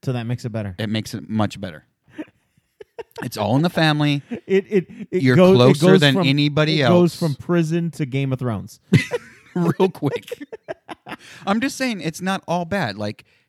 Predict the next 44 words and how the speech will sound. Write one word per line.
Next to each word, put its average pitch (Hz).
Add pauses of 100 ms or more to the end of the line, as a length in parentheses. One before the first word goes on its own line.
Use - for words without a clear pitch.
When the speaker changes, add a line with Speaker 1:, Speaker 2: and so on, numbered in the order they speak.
(180)
Speaker 2:
it, 135
it's 127
not 139
strangers 139
she -
was 139
Speaker 1:
Randy, 131
Speaker 2:
doing 127
it 127
with. 123
Speaker 1:
I 123
hate 117
to 135
tell 127
you 123
Speaker 2:
She 131
Speaker 1:
this. 131
Speaker 2:
wasn't 139
humping 139
or 123
being 120
Speaker 1:
I 127
hate 120
Speaker 2:
humped 120
Speaker 1:
to -
Speaker 2:
by 120
a 131
Speaker 1:
tell 139
you 113
this. 98
Speaker 2:
stranger 107
down 104
the 123
street. 92
Speaker 1:
It's 147
all 123
bad. 98 (520)
Speaker 2:
It's - (320)
Speaker 1:
Just 131
because 190 (280)
the 135
neighbor 151
humps 208
you 254